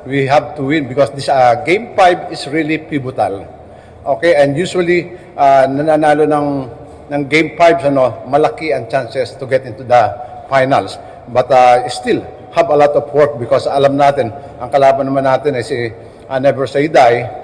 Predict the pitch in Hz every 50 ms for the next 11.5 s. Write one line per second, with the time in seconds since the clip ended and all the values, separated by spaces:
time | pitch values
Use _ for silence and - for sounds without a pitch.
0 | - - - - - 147 135 131 127 123 117 104 - - - - 143 185 254 254
1 | 247 - - - - 220 220 220 214 202 208 208 185 160 - - - - - -
2 | - - - 151 156 160 160 156 151 156 156 151 151 147 147 151 156 196 202 -
3 | - - 180 170 156 165 165 151 - - - 156 151 - 156 160 151 147 156 -
4 | - 113 139 143 147 147 147 - - - - - 160 160 156 147 143 135 113 131
5 | 131 123 117 - - - - - 135 139 139 139 139 147 143 143 131 117 107 -
6 | - - - - - - - - 139 135 131 135 131 131 127 127 127 123 127 -
7 | - - 170 165 156 147 151 - 156 151 147 143 147 147 135 139 139 143 - -
8 | - - 117 127 123 - - - 151 139 139 127 - 131 135 156 147 - 151 147
9 | 143 147 143 135 131 120 - - - - - - 127 139 139 - 139 143 143 143
10 | 147 139 139 135 117 135 151 165 156 - 175 170 185 180 - - - 135 - -
11 | 123 135 135 135 139 135 131 127 120 117